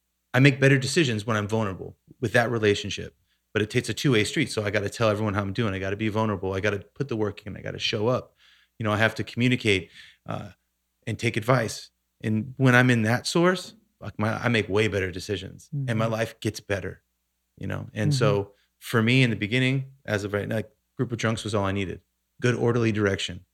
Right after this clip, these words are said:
Speaker 1: That was tangible for me 'cause God's not really centrally tangible yet for me. That made it real. Oh, so I could put my faith that this worked for them.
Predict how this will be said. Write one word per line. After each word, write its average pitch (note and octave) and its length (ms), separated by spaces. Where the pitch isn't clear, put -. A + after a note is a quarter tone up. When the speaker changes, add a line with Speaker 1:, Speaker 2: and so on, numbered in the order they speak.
Speaker 1:
That B2 160
was C3+ 120
tangible C3 520
for - 140
me F#2 280
'cause G#2 140
God's A#2+ 260
not A2 260
really A#2 140
centrally A2 360
tangible G2+ 420
yet F2+ 180
for - 100
me. G2 180
That A2+ 160
made A2+ 140
it G2+ 100
real. B2 280
Oh, A#2+ 180
so - 180
I A#2+ 60
could C3+ 140
put C3+ 100
my A#2 140
faith B2 320
that G2+ 280
this - 220
worked A2 180
for A2 120
them. A#2 300